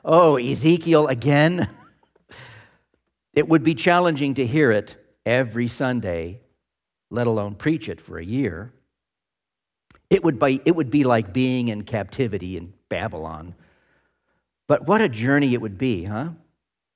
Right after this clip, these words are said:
You might try and read the book yourselves from start to finish. Perhaps I'll read it in its entirety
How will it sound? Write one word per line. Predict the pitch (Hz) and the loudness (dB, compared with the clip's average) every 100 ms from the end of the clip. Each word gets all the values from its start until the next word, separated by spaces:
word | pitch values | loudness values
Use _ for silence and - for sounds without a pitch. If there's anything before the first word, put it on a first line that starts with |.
| _ _ _ _ _ _ _ _ | _ _ _ _ _ _ _ _
You | 170 | 4
might | 233 226 | 6 4
try | - 190 185 | 2 0 2
and | 151 | 4
read | 143 180 | 2 2
the | 139 | 0
book | 127 143 | -4 -4
yourselves | 120 - 170 170 107 104 | -6 -2 2 4 4 0
from | 110 | -10
start | - 135 117 | -4 0 0
to | 107 | -2
finish. | - 160 87 92 - _ _ _ _ _ _ _ _ _ _ _ _ _ _ | -6 -6 -6 -12 -18 _ _ _ _ _ _ _ _ _ _ _ _ _ _
Perhaps | 143 131 151 - - | -2 2 2 0 0
I'll | 143 147 | 2 2
read | 131 | 2
it | 127 131 | 2 0
in | 127 | -4
its | 117 - | -4 -6
entirety | 113 127 120 110 101 117 110 | -6 -2 -2 -2 -4 -6 -6